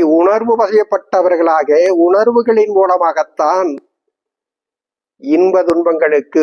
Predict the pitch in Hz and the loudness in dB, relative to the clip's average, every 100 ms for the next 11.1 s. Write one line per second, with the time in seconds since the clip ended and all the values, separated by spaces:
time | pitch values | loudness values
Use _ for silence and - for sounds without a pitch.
0 | 151 143 170 170 135 143 131 123 127 135 | 2 2 0 0 0 -2 0 -2 -4 -6
1 | 139 - _ _ _ _ _ _ _ _ | -6 -16 _ _ _ _ _ _ _ _
2 | _ _ _ _ _ _ 165 190 214 220 | _ _ _ _ _ _ -4 -2 0 0
3 | 269 240 220 247 302 - 247 226 220 208 | -2 -2 0 0 -2 -2 -2 -2 -2 0
4 | 220 226 226 220 208 - 180 175 202 208 | 0 0 0 0 0 -2 -2 0 0 -2
5 | 180 143 120 _ _ _ _ _ _ _ | -4 -8 -20 _ _ _ _ _ _ _
6 | _ 180 180 196 175 156 143 139 175 190 | _ -2 -2 0 0 0 -2 -2 0 2
7 | 220 220 185 - 156 147 135 123 117 127 | 0 -2 -4 -4 -4 -2 0 -2 -2 -2
8 | 117 113 107 123 127 113 _ _ _ _ | -2 -2 -4 -6 -6 -10 _ _ _ _
9 | _ _ _ _ _ _ _ _ _ _ | _ _ _ _ _ _ _ _ _ _
10 | _ _ _ - 143 180 202 196 202 226 | _ _ _ -6 -2 0 0 0 0 0
11 | 220 | 0